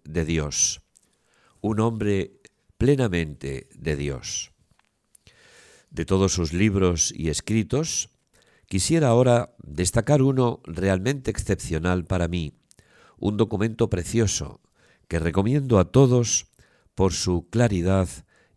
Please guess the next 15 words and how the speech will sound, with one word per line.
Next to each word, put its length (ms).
y 200
profundidad. 840
Me 140
refiero 600
a 100
la 120
carta 320
encíclica 760
Deus 600
Caritas 520
Est, 440
Dios 640
es 380
Amor, 480
publicada 720